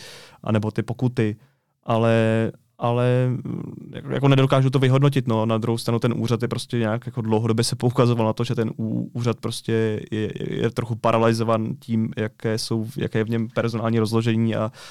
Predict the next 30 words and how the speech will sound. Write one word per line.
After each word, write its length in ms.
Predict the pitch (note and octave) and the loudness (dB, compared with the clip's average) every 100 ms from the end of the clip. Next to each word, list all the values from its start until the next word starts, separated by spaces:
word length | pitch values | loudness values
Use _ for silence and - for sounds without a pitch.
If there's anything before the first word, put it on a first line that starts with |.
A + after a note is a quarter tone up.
| - - | -20 -6
a 240 | A2+ A2 F#2+ | -2 0 0
jak 240 | G#2+ - | -2 -2
je 100 | A2 | -4
vlastně 260 | G#2+ - A2 | -4 -2 -2
nefunkční, 420 | - A#2+ - A#2 - | -2 -4 -2 -4 -4
o 80 | - | -4
čemž 240 | A#2 A2 | -2 -2
tady 160 | A2 G#2+ | -2 -2
popisovali 880 | A2 A#2 - A2 G#2+ G#2+ G#2+ G#2+ A2+ | -2 -4 -4 -2 -2 0 -2 -2 -4
his-, 240 | G#2 - _ - - C3+ - | -4 -6 _ -20 -20 -20 -12
popisovala 400 | G#2 A2 - A2 | -6 -4 -2 -2
to 80 | A2+ | -2
kolegyně 320 | A2 A2 A2 | -2 0 0
Bára, 360 | G#2 G#2+ A#2 - | 0 0 -2 -4
eh, 160 | - A2 | -8 -6
Janáková 520 | G#2 A2 G#2 G#2+ G#2+ G#2 | -4 -2 -2 -2 -4 -4
několikrát. 640 | G2+ G#2+ G#2+ G#2+ G2+ - - - - - - - | -4 -6 -4 -4 -4 -8 -20 -20 -20 -20 -20 -8
Takže 640 | A2 A2+ A#2 A#2 A2+ A2+ - - | -4 0 2 4 4 0 -2 -8
samozřejmě 480 | - C3 D3 D3 B2 | 0 4 4 4 2
ta 140 | - A#2+ | 0 -4
síla 300 | - A#2+ A#2 | 0 0 2
toho, 400 | A2+ A#2+ A#2+ A2 A#2+ | 0 -2 -2 -4 -4
myslím 220 | B2+ C3 | -2 0
si, 100 | B2+ | 0
že 80 | C3 | 0
ta 100 | C3 | 0
síla 260 | - B2+ | 2 2
toho 160 | B2+ C3 | 2 -2
úřadu 300 | B2 B2 A#2+ | 0 -2 -2
prostě 500 | B2 - C3 B2 | -4 -4 -2 -2